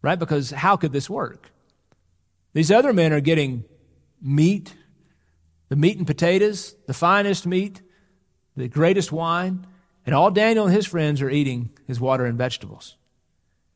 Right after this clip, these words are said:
Now, I think I pointed this out a couple weeks ago, but you remember a few years ago, there was this big trend in, in Christianity, as happens from time to time, for the, for the Daniel diet, right?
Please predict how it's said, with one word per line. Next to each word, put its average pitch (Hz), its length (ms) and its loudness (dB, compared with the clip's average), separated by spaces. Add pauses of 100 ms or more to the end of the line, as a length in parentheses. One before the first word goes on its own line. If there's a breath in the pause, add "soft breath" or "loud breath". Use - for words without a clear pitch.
(760)
Now, 156 80 2
I 151 40 4
think 160 180 2
I 151 40 2
pointed 143 280 0
this 139 160 -2
out 139 280 0
a 131 60 -18
couple 135 220 0
weeks 151 220 0
ago, 131 180 0
but 139 100 0
you 156 100 2
remember 160 200 4
a 131 40 0
few 139 160 -4
years 139 260 0
ago, 123 180 -2
there 127 100 -2
was 127 140 -4
this 120 140 -6
big 127 320 -4 (220 soft breath)
trend 143 520 -2
in, 127 180 -6
in 127 160 -8
Christianity, 131 680 -2
as 117 100 -4
happens 123 320 -4
from 120 100 -10
time 120 240 -2
to 113 60 -8
time, 127 320 -4
for 120 160 -6
the, 110 220 -6
for 127 120 -8
the 120 100 -2
Daniel 139 360 0
diet, 104 320 -6 (580)
right? 123 300 -4